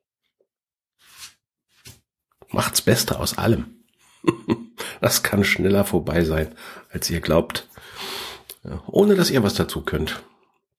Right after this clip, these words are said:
Es ist auch nicht,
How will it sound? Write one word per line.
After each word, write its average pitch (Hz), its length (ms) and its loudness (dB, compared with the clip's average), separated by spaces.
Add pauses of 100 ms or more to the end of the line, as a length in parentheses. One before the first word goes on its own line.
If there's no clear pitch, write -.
(1600)
Es - 160 -20
ist - 460 0
auch 98 240 -2
nicht, - 680 0